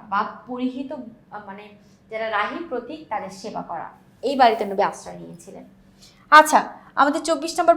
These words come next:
প্রশ্ন দেখো, হযরতের মৃত্যুর পর বহু হাদিস উদ্ধৃত করেন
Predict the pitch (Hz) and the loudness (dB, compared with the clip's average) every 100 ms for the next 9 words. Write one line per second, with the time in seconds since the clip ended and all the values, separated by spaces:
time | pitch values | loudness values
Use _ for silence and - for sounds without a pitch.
0 | 330 320 339 320 311 370 440 - - - | 4 -4 2 2 2 -2 -4 -8 -20 -20
1 | _ - 302 311 320 339 359 311 302 311 | _ 4 6 6 2 -4 0 2 0 -2
2 | 349 - 302 330 277 254 285 330 320 277 | -4 0 2 2 0 0 0 0 -2 -2
3 | 262 330 - - 269 240 - - 339 359 | -2 -4 -8 -8 -4 -2 -4 -8 -6 -2
4 | - 226 226 | 0 0 0